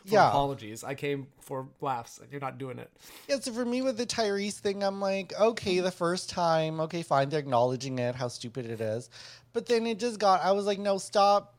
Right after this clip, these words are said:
Speaker 2: acknowledging how stupid this is and just please stop being stupid. Like, just stop." Just, like,
Speaker 1: Yeah.
Speaker 2: I, I can't, I, I don't, I don't know. It's just so hard
Speaker 1: <sighs>
Speaker 2: because I, I'm being so negative, but it's like, I
Speaker 1: But it was
Speaker 2: swear
Speaker 1: so
Speaker 2: to God,
Speaker 1: bad.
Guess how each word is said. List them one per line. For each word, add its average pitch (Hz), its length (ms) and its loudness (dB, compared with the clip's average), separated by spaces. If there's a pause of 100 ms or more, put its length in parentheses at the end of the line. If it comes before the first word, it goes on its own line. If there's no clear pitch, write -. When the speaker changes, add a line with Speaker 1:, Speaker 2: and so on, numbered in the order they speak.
(140)
Speaker 2:
acknowledging 180 640 4
how 170 100 -4
stupid 151 400 -6
this 170 200 -6
is 165 160 -4
and 156 120 -6
just 147 240 -8
please 170 200 -10
stop 139 260 0
being 135 160 -8
stupid. 104 520 -10
Like, 135 220 -6
just 175 180 -6
stop." 139 460 4
Just, 185 180 -4 (240)
like, 233 120 0
Speaker 1:
Yeah. 202 200 2 (240)
Speaker 2:
I, 220 80 4
I 226 40 0
can't, 233 480 -2 (120)
I, 202 180 -2 (520)
I 202 140 8
don't, 226 200 0 (440)
I 214 120 8
don't 233 160 2
know. 202 180 6
It's 196 120 0
just 233 200 -6
so 220 200 6
hard 214 600 8
Speaker 1:
<sighs> 117 40 -6
Speaker 2:
because 196 240 -2
I, - 420 0
I'm 240 120 6
being 247 180 2
so 254 160 2
negative, 240 560 2
but 220 140 4
it's 220 220 2
like, 226 220 0 (140)
I 226 120 4
Speaker 1:
But 220 100 4
it 247 60 4
was 262 160 4
Speaker 2:
swear 254 160 8
Speaker 1:
so 277 40 4
Speaker 2:
to 285 60 8
God, 311 60 4
Speaker 1:
bad. 294 400 4